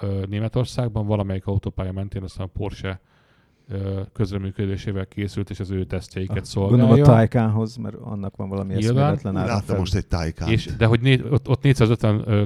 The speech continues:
Speaker 1: kilo-, kilowattal lehet tölteni, ö, meg van mellette egy százötvenes. Tehát ott összesen hatszáz kilowatt, azt hiszem, a,
Speaker 2: Mhm.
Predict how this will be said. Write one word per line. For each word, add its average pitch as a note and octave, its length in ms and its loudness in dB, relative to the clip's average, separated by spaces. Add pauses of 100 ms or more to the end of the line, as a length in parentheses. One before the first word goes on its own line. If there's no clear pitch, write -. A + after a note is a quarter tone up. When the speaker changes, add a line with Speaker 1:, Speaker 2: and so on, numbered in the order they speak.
Speaker 1:
kilo-, A2+ 200 0
kilowattal G2+ 520 2
lehet G2+ 260 0
tölteni, A#2+ 560 2 (560)
ö, G#2 340 2 (360)
meg A#2+ 280 4
van A#2+ 180 6
mellette G#2 400 2
egy F#2+ 80 2
százötvenes. - 760 -6 (800)
Tehát A2+ 140 -2
ott A#2+ 140 4
összesen A2 360 0
hatszáz G2+ 340 -4
kilowatt, F#2 420 -4
azt F#2 100 -10
hiszem, G2+ 260 -8
a, A2+ 140 -2
Speaker 2:
Mhm. A2+ 120 -6